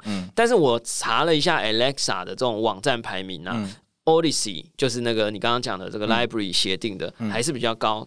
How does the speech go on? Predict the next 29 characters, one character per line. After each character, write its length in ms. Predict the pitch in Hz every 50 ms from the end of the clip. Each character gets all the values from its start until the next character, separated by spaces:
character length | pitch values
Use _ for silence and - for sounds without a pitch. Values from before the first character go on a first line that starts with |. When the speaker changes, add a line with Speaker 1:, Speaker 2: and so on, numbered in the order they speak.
| _ -
Speaker 2:
全 220 | - - 131 123
世 140 | 139 165 165
界 160 | 147 156 143
排 240 | 127 139 - 113 117
名 160 | 110 107 110
大 80 | 120 123
概 120 | 120 117
五 160 | 113 98 87
千， 240 | - - - 113 113
Speaker 1:
五 20 |
千， 180 | 113 120 120 113
嗯。 120 | 113 117 113
Speaker 2:
法 320 | - - - 240 202 165 151
国 300 | - - 117 110 113 127
大 140 | 151 143
概 320 | 135 139 135 131 120 117 110
前 420 | - - - 117 110 104 107 117 -
五 200 | 110 113 120 123
百， 280 | - 131 - - - -
哦， 100 | - -
Speaker 1:
嗯。 80 | 101 95
Speaker 2:
法 180 | 90 185 143
国 140 | - - 107
人 100 | 107 107
很 80 | 107 98
多 200 | 90 110 107 104
人 80 | 101
用。 180 | 104 107 104 104 -
Speaker 1:
嗯。 220 | 113 104 98 95